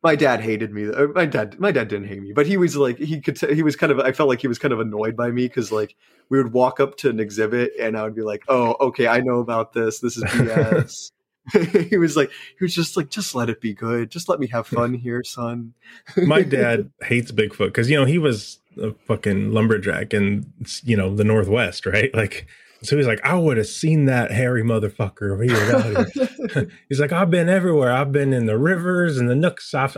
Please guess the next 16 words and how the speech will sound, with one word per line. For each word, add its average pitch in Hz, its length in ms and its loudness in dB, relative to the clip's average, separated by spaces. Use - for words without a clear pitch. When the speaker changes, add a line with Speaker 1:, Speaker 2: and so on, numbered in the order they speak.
Speaker 2:
I've 135 180 -2
seen 127 220 -2
an 117 140 -6
elk. 175 380 0
I've 131 160 0
seen 127 300 0
a 98 200 0
mountain 170 360 0
lion. 175 380 4
I, 139 260 2
I 117 80 -4
slept 156 340 -2
next 151 320 0
to 123 220 2
a 101 100 0
goat. 143 460 0